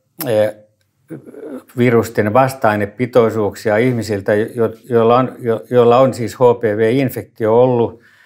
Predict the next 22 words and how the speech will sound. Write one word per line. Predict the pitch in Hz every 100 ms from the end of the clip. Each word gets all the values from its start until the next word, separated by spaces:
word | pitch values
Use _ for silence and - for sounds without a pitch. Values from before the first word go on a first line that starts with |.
| _ _
suurimmalla | _ 123 117 107 104 101
osallahan | 107 110 101 104
meistä | 107 104 - 123
on | 123 107
H | - 101 92
P | 95
V-infektio, | 95 95 95 82 _ _ _ _ _ _ _ _ _ _ _ _ _ - - - 101 95 101 - - 101 98
vaikke-, | 101 92 - -
vaikkei | 107 95 - 98
meillä | 104 101
olisi | 101 107
mitään | 104 107 98
kliinisiä | 117 110 104 113 107
oireitakaan | 135 127 101 95 92 95 95
siitä, | 95 92 98 92 _ _ _ _ _ -
niin | 110
nämä | 107 107
vasta-ainepitoisuudet | 139 135 - 107 104 - 123 117 98 101 95 98
on | 104 104 - _ _
aika | 120 107 120
matalia. | 120 123 120 87 87 90 - _ _ _ _ _
Ja | 98 95